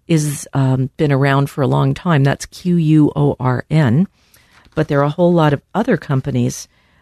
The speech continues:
Meaty is an up-and-comer. They've been around, they're in Boulder, and they've been around since twenty fifteen. And they make, again, that whole cut meat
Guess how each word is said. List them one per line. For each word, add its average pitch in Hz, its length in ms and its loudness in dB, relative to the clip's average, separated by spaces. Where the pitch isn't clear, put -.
Meaty 196 480 2
is 139 260 2
an 107 100 -2
up-and-comer. 123 640 -2
They've 131 180 0
been 143 120 0
around, 135 260 -2
they're 143 160 2
in 135 140 2
Boulder, 131 400 0
and 123 160 0
they've 123 340 -4
been 123 300 -2
around 123 300 0
since 120 220 -4
twenty 123 280 -4
fifteen. 127 720 -2
And 151 380 2
they 147 260 2
make, 165 400 2
again, 131 420 0
that 127 160 2
whole 151 340 2
cut - 320 -4
meat 139 360 2